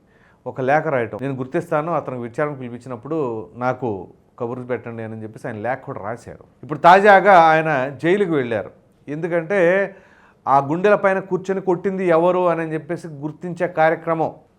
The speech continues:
So మొత్తానికి ఆయన జైలుకు వెళ్ళటం, గుంటూరు జిల్లాలో ఉన్న జైలుకు వెళ్ళటం, అక్కడికి వెళ్ళిన తర్వాత ఒక ఆరుగురు లేదా ఏడుగురు మాత్రం తీసుకొచ్చి ఆయన ముందు పెట్టారట. "ఈ పర్సన్,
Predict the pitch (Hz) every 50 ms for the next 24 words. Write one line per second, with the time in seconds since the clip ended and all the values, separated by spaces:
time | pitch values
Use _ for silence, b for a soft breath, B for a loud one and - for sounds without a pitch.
0 | _ - 180 175 160 165 170 165 - 202 190 190 180 170 202 185 175 170 170 147
1 | 120 147 160 170 170 165 170 165 151 143 147 143 131 139 151 147 156 156 147 156
2 | 156 156 151 143 143 139 135 131 117 107 113 113 113 117 120 123 117 110 107 110
3 | 104 101 - - _ _ _ _ - - 131 135 165 160 147 143 147 160 190 208
4 | 196 190 185 170 165 160 151 160 170 151 131 131 131 131 131 B B B B B
5 | B B B 139 139 139 - - - 127 143 156 170 175 185 185 180 175 175 175
6 | 185 214 233 226 196 175 170 165 165 151 160 170 175 170 156 151 151 156 156 151
7 | 151 151 156 190 196 196 - 160 156 - - 156 160 175 151 135 131 135 139 147
8 | 147 143 123 107 117 104 92 85 - - _ _ _ _ _ _ _ - 170 175
9 | 170 170 165 156 151 - 185 175 147